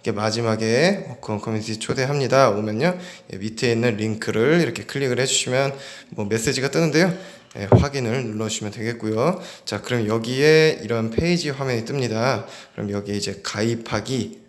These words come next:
버튼을 눌러주시면 되고요. 했을 때 워크온에 아이디가 없으신 분들은 간단하게 회원가입을 해주시면 되고요. 자, 이렇게 되면 이제 참여 중인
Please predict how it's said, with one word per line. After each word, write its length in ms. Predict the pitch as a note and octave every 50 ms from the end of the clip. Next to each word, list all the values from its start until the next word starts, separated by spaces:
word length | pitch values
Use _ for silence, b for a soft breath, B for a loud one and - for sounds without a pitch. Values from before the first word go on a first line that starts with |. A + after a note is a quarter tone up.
| _ _ -
버튼을 420 | - - - - A2 A2 A2 G2
눌러주시면 500 | G#2 G#2+ A2 A#2+ A#2 - - B2+ A#2+ G2+
되고요. 400 | A2 G#2 G#2+ C#3+ E3+ E3+ C3 - B B B B B B B B B -
했을 400 | G#3 G#3 - G#3 G#3+ - G#3 G3+
때 200 | G3 G3+ G3 G3+
워크온에 540 | F#3 C#3 B2 B2 B2 - - D3+ C#3+ C#3+ C3
아이디가 480 | B2 B2 A#2+ C3+ D3 D3 E3 D3 C3+
없으신 380 | A#2 G#2+ A2 B2 D3 - D#3 D3
분들은 640 | C3+ C3+ C3+ C3+ C#3 C3+ D#3 E3+ F#3 G3 G3 F#3+ G3
간단하게 560 | - - A#2+ A2+ - B2+ B2 B2+ B2 B2 B2
회원가입을 580 | B2 D#3 E3+ F3+ F3+ E3 E3 D#3 D3 C#3 C#3+ D#3
해주시면 400 | E3+ E3+ F3 E3+ - E3 D#3+ -
되고요. 560 | - A#2 A#2 C3+ D3+ C#3 A#2 A#2+ C#3+ F#3+ G3 B B B B B B
자, 180 | - A2+ G#2+
이렇게 300 | G2+ A2 C3+ D3 - -
되면 420 | C#3+ C#3 C#3 D3+ F3 F#3 G3 F3+ B2+
이제 220 | G#2+ F#2 A2+ -
참여 300 | - - C#3+ C#3+ C#3+ C3+
중인 540 | A#2+ B2 B2+ C3+ E3 F#3 G3 G3+ G#3 G3+